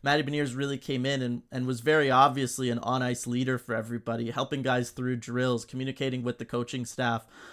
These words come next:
um, a-, about what he was seeing and all that kind of stuff. And so I do think that that's probably the,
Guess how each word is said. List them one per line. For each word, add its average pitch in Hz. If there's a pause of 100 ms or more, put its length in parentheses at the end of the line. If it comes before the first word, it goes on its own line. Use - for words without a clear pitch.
(160)
um, 113
a-, 127
about 131
what 135
he 143
was 120
seeing 123
and 113
all 117
that 117
kind 120
of 113
stuff. 120 (240)
And 127
so 156
I 143
do 139
think 160
that 139
that's 147
probably 143
the, 120